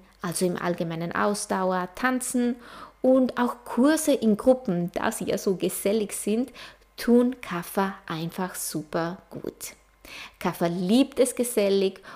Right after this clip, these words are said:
und daher rate ich auch jeden Kapha Ayurvedi zu einem Training mit einem Partner. Gerade wenn's um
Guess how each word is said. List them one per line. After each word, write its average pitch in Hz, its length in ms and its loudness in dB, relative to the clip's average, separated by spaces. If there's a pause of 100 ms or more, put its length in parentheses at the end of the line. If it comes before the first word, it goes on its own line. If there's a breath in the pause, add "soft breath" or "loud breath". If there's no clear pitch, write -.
(100)
und 240 260 0
daher 220 320 2
rate 214 320 0
ich - 300 -4
auch 202 140 -2 (260)
jeden 269 680 0
Kapha 196 580 -2 (200)
Ayurvedi 185 880 2 (520 loud breath)
zu - 200 2
einem 202 360 0
Training 196 560 2
mit 240 220 0
einem 262 320 2
Partner. 185 640 0 (600 loud breath)
Gerade 240 420 6
wenn's 233 220 0
um 220 460 2